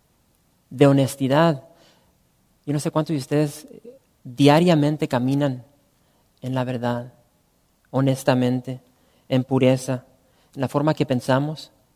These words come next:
las cosas que permitimos que, que, que penetren en nuestra mente,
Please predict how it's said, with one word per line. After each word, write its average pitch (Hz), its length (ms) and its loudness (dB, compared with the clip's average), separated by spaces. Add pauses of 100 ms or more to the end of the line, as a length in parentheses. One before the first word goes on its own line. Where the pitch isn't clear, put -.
(560)
las - 140 -10
cosas 139 240 -8
que 143 120 -2
permitimos 135 680 -2
que, 131 200 -6
que, - 420 -6
que 123 140 -2
penetren 135 480 2
en 143 60 -2
nuestra 131 240 0
mente, 139 400 0